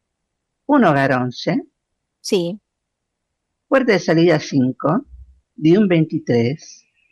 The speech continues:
Speaker 1: Un sendero siete, de un sesenta y uno.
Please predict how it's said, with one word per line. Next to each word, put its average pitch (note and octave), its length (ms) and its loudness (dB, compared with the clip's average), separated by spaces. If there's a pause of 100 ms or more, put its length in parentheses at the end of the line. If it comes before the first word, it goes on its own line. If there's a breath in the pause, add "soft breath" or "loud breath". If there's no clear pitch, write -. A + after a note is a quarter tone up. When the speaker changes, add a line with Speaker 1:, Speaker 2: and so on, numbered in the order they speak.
(1200)
Speaker 1:
Un C#4+ 120 4
sendero F#3 420 2
siete, A3 400 -2
de E3+ 160 2
un A#3 100 4
sesenta G#3 580 -2
y D3 100 2
uno. D#3 340 -4